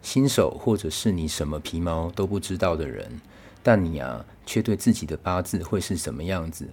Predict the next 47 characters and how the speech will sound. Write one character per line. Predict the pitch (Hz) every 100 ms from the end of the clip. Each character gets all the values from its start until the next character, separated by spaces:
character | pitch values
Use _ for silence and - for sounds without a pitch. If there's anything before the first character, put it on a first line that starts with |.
| -
很 | 92
有 | 101
兴 | 78 104
趣 | 92 92
的 | 78 64
人， | 58 57 - - - -
那 | - 107 95 87 80
你 | 80
们 | 76 80 - - _ _ _
得 | 78 -
好 | - 95
好 | 87
的 | -
听 | - 92
这 | 90
一 | 92
集 | 85 -
咯。 | - 58 55 - _ _ _ _ -
手 | - - 87
边 | 113 117 117
先 | 120 120
请 | 113
你 | 98
们 | 76 73
准 | 80 78
备 | 90
一 | 92
张 | 85 85 87
白 | - 80
纸 | 90 90 - -
跟 | 90 90
笔。 | - 80 - _ _ - - - - -
那 | 127 110
还 | 95 101
有 |
一 | 98
件 | 107 101
事 | 107
情 | - 78
就 | 85
是， | 87 - 90
你 | 82 82
先 | - 104 107
要 | 104
有 | 78 78
一 |
本 | 85